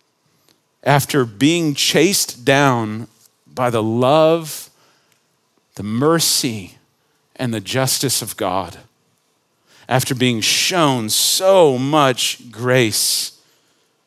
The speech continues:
at the hand of others in his life,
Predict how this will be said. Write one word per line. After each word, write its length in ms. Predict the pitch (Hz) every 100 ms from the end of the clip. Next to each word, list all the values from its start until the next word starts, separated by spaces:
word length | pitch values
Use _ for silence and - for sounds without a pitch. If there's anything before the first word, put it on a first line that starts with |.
| _ _ _ _
at 80 | 113
the 80 | 110
hand 320 | - 131 123
of 100 | 107
others 600 | 117 117 104 87 - - -
in 140 | 107
his 180 | 110 98
life, 540 | 101 95 85 - -